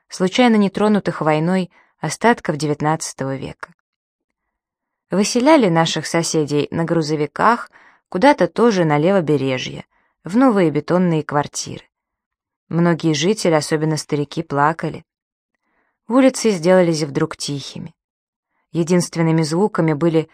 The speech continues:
скрипы и хлопки деревянных оконных рам и вой собак на Байковой горе. Потом дома эти стали совсем пустыми. Старые дверные ручки вывинчивались,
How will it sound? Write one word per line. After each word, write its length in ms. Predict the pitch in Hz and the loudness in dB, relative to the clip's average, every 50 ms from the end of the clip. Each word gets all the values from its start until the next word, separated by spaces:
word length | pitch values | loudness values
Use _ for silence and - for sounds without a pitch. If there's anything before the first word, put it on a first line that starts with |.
| _ _ _ _ | _ _ _ _
скрипы 600 | - - - - - 190 214 226 220 - 175 170 | -12 -10 -4 0 2 4 4 2 2 2 2 0
и 20 | |
хлопки 460 | 156 - 170 165 160 - - - 208 | 2 0 0 -2 -2 -2 -4 -4 -2
деревянных 640 | 180 160 170 160 170 175 185 185 180 175 175 170 - | -2 0 0 0 2 2 2 4 2 2 0 0 0
оконных 560 | 175 175 - 196 196 196 196 202 214 - - | -2 -2 -2 -2 0 0 0 0 -2 -4 -2
рам 300 | 196 170 147 139 135 143 - - _ - _ _ _ _ _ | 0 0 0 0 -2 -4 -10 -18 _ -20 _ _ _ _ _
и 80 | - 233 | -4 0
вой 180 | 254 294 277 | 2 2 2
собак 460 | - - 185 165 160 190 214 214 - | 2 0 0 0 2 2 2 2 0
на 120 | 180 165 151 | 0 0 2
Байковой 420 | 151 160 175 170 - 156 147 147 | 2 0 0 0 -2 -2 -4 -2
горе. 380 | 139 143 143 135 127 135 - - _ _ _ _ _ _ _ _ _ _ _ _ _ _ _ _ _ - _ _ - - _ | -4 -4 -4 -6 -6 -8 -12 -16 _ _ _ _ _ _ _ _ _ _ _ _ _ _ _ _ _ -20 _ _ -20 -12 _
Потом 420 | - 147 - - 180 226 226 214 | -8 -8 -2 2 2 4 4 4
дома 300 | 175 160 160 175 185 202 | 4 4 4 4 4 2
эти 120 | 202 - | 2 -2
стали 300 | 175 - - 185 180 175 | -6 -4 -2 -2 0 0
совсем 600 | 175 - - 165 160 - - - - 226 254 240 | -2 0 -2 -2 -2 -2 -6 -2 0 2 2 2
пустыми. 640 | 214 - 156 151 - - - 151 135 139 - - - _ _ _ _ _ _ _ _ _ _ | 0 -2 -6 -8 -10 -10 -8 -8 -8 -8 -10 -14 -20 _ _ _ _ _ _ _ _ _ _
Старые 380 | - - - 285 285 262 240 | -18 -2 2 4 6 6 6
дверные 520 | 220 165 170 185 180 180 185 180 175 165 160 | 6 4 2 2 2 4 2 4 4 4 4
ручки 400 | 170 214 233 - - - - 175 | 2 2 0 -2 -4 -4 -4 -2
вывинчивались, 920 | 156 147 147 135 160 208 220 220 202 - 190 175 170 170 165 - - - | 0 0 0 0 0 0 0 0 -2 -2 -2 -2 -2 -4 -4 -6 -8 -10